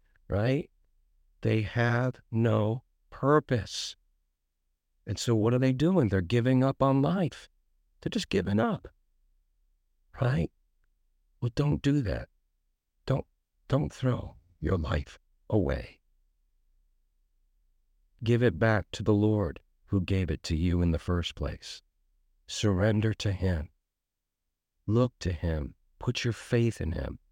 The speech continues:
Follow him. So critically important. And of course, the secondary issue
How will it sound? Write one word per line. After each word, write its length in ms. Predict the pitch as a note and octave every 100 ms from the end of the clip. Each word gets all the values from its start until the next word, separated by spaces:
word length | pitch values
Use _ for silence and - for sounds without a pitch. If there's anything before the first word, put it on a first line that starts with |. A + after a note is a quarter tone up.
| _ -
Follow 800 | - - B2 B2 A2+ G2+ D#2 - _ _
him. 480 | - B2+ G#2+ C#2+ - _ _ _ _ _ _ _ _ -
So 300 | - B2 G#2+
critically 560 | - A2 G#2+ - G#2
important. 600 | G#2 - A#2 A2+ - D#2 - _ _ -
And 100 | F#2
of 60 | G2
course, 300 | - A2 -
the 120 | E2
secondary 840 | - B2+ D#3 - G2+ F#2+ F#2 F2 -
issue 480 | F#2 E2+ - D#2